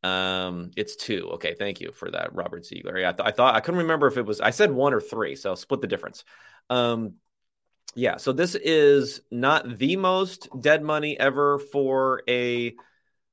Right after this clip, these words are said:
non-quarterback. Julio Jones looks like it's the most at twenty-three point two five. Then Brandon Cooks, twenty-one point eight, is slightly higher. And Antonio Brown, Antonio Brown, that was one I remember how I was more wrong maybe about Antonio Brown's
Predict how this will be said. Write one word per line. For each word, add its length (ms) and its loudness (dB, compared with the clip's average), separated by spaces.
non-quarterback. 1000 2
Julio 320 2
Jones 340 0
looks 120 -8
like 120 -2
it's 80 -14
the 80 -8
most 380 0
at 100 -12
twenty-three 380 -8
point 240 -12
two 100 -14
five. 720 2
Then 300 0
Brandon 400 0
Cooks, 280 -4
twenty-one 380 -8
point 280 -10
eight, 200 0
is 160 -10
slightly 460 -4
higher. 460 0
And 260 -4
Antonio 500 2
Brown, 400 2
Antonio 300 -2
Brown, 220 2
that 140 2
was 120 -4
one 160 2
I 100 8
remember 320 2
how 300 4
I 140 0
was 180 -2
more 300 0
wrong 600 -2
maybe 320 -4
about 340 -2
Antonio 540 -6
Brown's 680 -6